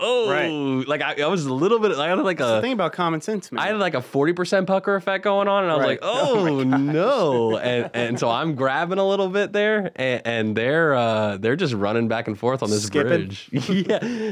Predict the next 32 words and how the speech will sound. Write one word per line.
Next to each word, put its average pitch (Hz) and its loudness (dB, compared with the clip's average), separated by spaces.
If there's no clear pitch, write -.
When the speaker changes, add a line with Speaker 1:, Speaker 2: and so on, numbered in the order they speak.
Speaker 1:
"Daddy, 339 0
let's 240 0
take 311 2
another 302 0
picture." 139 0
Speaker 2:
Come 285 2
Speaker 1:
Uh, 294 2
Speaker 2:
on, 302 2
come 277 0
on. 294 0
Speaker 1:
and 160 0
there's 175 0
an 170 2
additional 190 2
section, 151 -2
like, 135 0
you 139 2
make 147 2
it 120 -2
past 135 -6
the 175 -2
bridge. 180 0
Well, 131 2
then 170 2
you 254 2
can 151 0
climb 156 0
the 135 2
rocks 123 0
up, 156 -2
like, 104 0
freestyle, 165 0